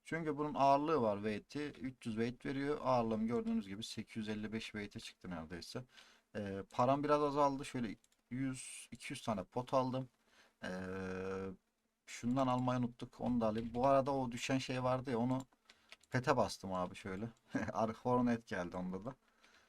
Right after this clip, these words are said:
Şöyle biraz da pet çıkarma şeyinden alacağım. Ee,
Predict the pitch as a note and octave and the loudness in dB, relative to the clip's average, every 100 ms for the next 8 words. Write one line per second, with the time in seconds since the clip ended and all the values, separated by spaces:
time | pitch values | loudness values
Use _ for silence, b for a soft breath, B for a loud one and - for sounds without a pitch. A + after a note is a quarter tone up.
0 | b - C#3+ C#3+ C#3+ C#3+ C3+ - - D3+ | b -6 -2 -2 0 0 2 -2 0 -4
1 | - - - C#3 C#3 C3+ C#3 C#3 C#3+ A#2 | -4 -8 -2 0 0 -2 -4 -2 0 0
2 | G2 C3 D3 _ _ - | 0 -4 -4 _ _ -10